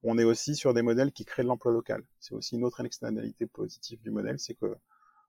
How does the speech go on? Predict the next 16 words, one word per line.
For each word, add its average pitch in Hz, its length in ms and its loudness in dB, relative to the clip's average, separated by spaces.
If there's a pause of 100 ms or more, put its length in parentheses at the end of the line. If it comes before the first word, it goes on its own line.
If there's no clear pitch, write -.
voilà, - 220 -10
on, 104 140 -14 (580)
on 107 80 -18
réduit 113 240 -2
son 107 160 -4
empreinte 107 220 -4
sur 107 100 -6
la 95 80 -4
biosphère, 113 400 0
les 107 60 -2
matières, 101 320 -4
et 104 60 -6
cetera, 123 340 0
mais 147 100 4
aussi 127 320 2
on, 110 420 0